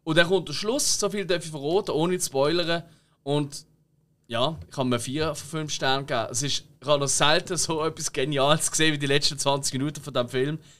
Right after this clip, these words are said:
Ich habe wirklich Tränen gelacht während dem ganzen Abspann. Und ich bin allein gesehen, also, als ich den gegüchselt habe. Also wirklich,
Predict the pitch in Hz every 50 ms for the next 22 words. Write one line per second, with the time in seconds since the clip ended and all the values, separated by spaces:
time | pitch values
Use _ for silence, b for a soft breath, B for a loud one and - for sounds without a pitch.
0 | b b b b b - 127 143 147 156 156 - - - 120 123 131 135 139 147
1 | 151 156 147 147 143 139 143 - - 143 127 127 131 131 123 117 117 120 135 127
2 | - 131 113 110 113 - - - - 101 90 90 92 b b b b b b b
3 | b b b - 185 220 254 277 240 180 143 127 127 139 - - - 143 113 110
4 | 113 123 123 131 123 123 120 120 120 - 123 120 - - - 120 107 - 104 98
5 | 120 123 135 175 170 - -